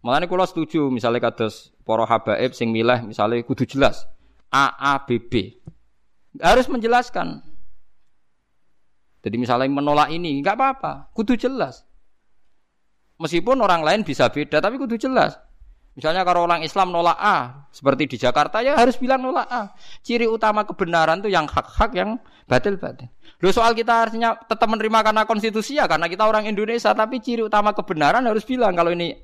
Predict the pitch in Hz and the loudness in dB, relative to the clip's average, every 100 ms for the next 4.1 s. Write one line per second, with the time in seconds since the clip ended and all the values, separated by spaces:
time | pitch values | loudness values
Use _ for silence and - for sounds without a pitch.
0 | - 170 214 - 110 - 185 196 147 151 | -2 0 0 0 -2 0 -4 0 0 0
1 | 156 - 185 135 151 131 117 101 - - | -2 2 2 4 2 2 -2 -6 -8 -10
2 | - - 175 175 262 262 233 233 226 247 | -14 0 0 4 6 6 4 0 2 6
3 | 226 - - - - 131 139 127 127 170 | 4 2 -8 -10 0 2 4 4 4 4
4 | 208 | 2